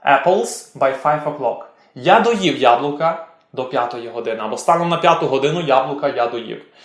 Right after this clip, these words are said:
Тобто це дії, які повністю були доконані в минулому. Я доїв, доробив, дописав, дочитав і так далі. В минулому, і вони там залишилися в минулому.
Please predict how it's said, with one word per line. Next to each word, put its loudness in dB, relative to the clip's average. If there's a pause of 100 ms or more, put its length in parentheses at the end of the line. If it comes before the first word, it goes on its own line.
(140)
Тобто 4
це -4
дії, -6
які 0
повністю 0
були -2
доконані -4
в -10
минулому. -4
Я 4
доїв, 0
доробив, 2 (240)
дописав, 2
дочитав 2
і -10
так -8
далі. -12 (500)
В -16
минулому, -6
і -12
вони -8
там -2
залишилися -4
в -12
минулому. -18